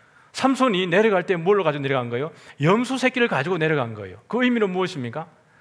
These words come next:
아내를 다시 회복하게 되고, 딥나와 자기가 어떻게 분노했지만 다시 내려가서 그 관계를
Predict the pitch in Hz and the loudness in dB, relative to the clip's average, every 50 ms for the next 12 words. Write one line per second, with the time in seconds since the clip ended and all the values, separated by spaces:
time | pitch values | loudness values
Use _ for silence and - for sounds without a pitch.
0 | _ _ _ _ _ - 196 208 233 240 240 226 226 202 196 202 190 - 240 208 | _ _ _ _ _ 0 2 4 6 6 6 4 6 4 4 4 2 0 -2 -2
1 | 220 214 226 220 202 190 190 190 180 185 156 156 156 160 185 190 196 196 - - | -2 0 -2 -2 0 0 0 0 0 -2 -4 -4 -4 -4 -4 -4 -4 -4 -8 -12
2 | - - _ - - 202 226 240 240 233 180 160 165 175 185 180 185 - - - | -20 -20 _ -6 -2 0 0 2 4 4 6 6 4 4 2 0 0 -4 -12 -12
3 | - - 170 214 226 233 226 233 226 - - 190 240 254 254 262 226 220 226 226 | -4 0 2 2 2 2 2 0 -2 -2 -2 -2 0 2 2 4 4 2 2 0
4 | - 185 165 170 180 175 175 185 220 - 254 233 220 226 233 220 180 175 - 214 | -2 -2 -2 -2 -2 -2 -2 -4 -2 -2 0 2 2 4 4 4 2 0 0 -2
5 | 185 208 196 - 165 180 220 233 214 196 214 214 214 | -2 -2 0 0 0 0 0 0 0 2 2 2 0